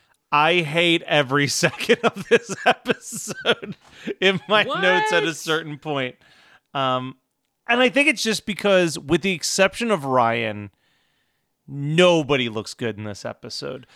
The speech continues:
Speaker 1: Seth is a whiny baby the entire time.
Speaker 2: Correct.
Speaker 1: Marissa is just, like, too much for me to deal with. Summer, I mean, I get Summer's hatred a little bit.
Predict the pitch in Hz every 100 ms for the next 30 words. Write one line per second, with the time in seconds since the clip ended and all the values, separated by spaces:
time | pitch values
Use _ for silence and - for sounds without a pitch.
0 | _ - - - 226 240 247 233 175 135
1 | 123 123 135 143 175 185 202 208 196 135
2 | - 160 151 139 120 120 120 131 131 127
3 | 120 117 - - 151 160 175 175 - 120
4 | 107 107 104 - 113 95 95 147 156 151
5 | 180 - 247 226 220 190 170 131 - -
6 | 156 139 151 143 131 127 110 _ _ _
7 | _ _ - - 185 202 202 180 139 120
8 | 107 - - - - _ - 151 135 131
9 | 117 110 117 107 104 107 - _ - -
10 | _ - - 214 269 269 240 202 185 185
11 | 190 160 165 160 160 - 139 131 120 -
12 | - - 135 120 - 120 113 - 123 117
13 | 113 117 113